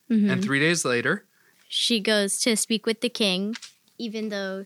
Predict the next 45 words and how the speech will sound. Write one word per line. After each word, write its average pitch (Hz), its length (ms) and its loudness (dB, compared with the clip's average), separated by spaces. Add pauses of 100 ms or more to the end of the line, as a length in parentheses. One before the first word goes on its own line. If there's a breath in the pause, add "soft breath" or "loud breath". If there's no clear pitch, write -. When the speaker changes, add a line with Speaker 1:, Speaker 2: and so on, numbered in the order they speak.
Speaker 1:
she - 240 -4
wasn't 208 320 2
called 202 300 -2
for. 185 420 -4 (120)
Speaker 2:
Yeah. 139 320 2 (520)
Speaker 1:
And 208 760 2
it 233 220 -6
says, 233 680 -6
I 208 40 -8
think 269 200 -2
it 254 80 -6
says 247 260 -2
that 208 220 -4
the 220 60 -6
king 254 220 2
was 220 120 2
pleased 285 380 2
to 196 80 2
see 185 240 2
her. 175 260 0 (160)
Speaker 2:
Yeah. 151 200 2 (280)
Speaker 1:
He 233 140 0
says, 208 800 0 (260)
"What 262 160 0
is 277 160 4
it, 247 120 0
Queen 220 220 -2
Esther? 196 480 -4
What 220 240 -2
do - 100 -4
you 220 100 0
want? 202 260 -2
I'll 214 140 -2
give 208 180 -2
you 214 80 0
anything, 202 600 0
even 208 220 4
if 190 140 4
it 202 60 4
is 190 160 4
half 190 260 6
of 185 160 -2
my 180 100 2
kingdom." 202 600 2
<laughs> - 60 -20